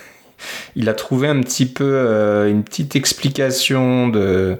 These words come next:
de comment utiliser JavaScript, mais j'ai pas l'impression que ça documente le nom des, toutes les fonctions, euh, qu'on peut utiliser. Donc, le, je vois dans le petit exemple en JavaScript,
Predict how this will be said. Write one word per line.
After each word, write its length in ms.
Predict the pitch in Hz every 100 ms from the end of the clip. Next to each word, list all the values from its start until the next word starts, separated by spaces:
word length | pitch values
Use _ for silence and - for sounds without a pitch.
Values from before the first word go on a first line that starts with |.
| - - - - - _ _ _ - -
de 240 | 127 104 101
comment 280 | - 107
utiliser 480 | 113 113 113 107 110
JavaScript, 800 | 104 107 104 104 - - 143 -
mais 240 | 98 98 95
j'ai 120 | 95
pas 180 | - 139
l'impression 580 | 104 - 98 - 127
que 60 | 127
ça 140 | -
documente 720 | 90 101 101 104 101 107 - -
le 200 | 92 95
nom 260 | 101 113
des, 220 | 104 90 87
toutes 220 | - 113
les 80 | 101
fonctions, 760 | - 101 - - 104 104 104
euh, 140 | 92 90
qu'on 180 | -
peut 120 | 90 95
utiliser. 520 | 87 92 87 87 90
Donc, 300 | 87 90 -
le, 160 | 92
je 80 | 92
vois 120 | 101
dans 120 | 104 95
le 40 |
petit 240 | - -
exemple 400 | 98 95 104 101
en 60 | 101
JavaScript, 720 | 98 92 90 90 - 110 -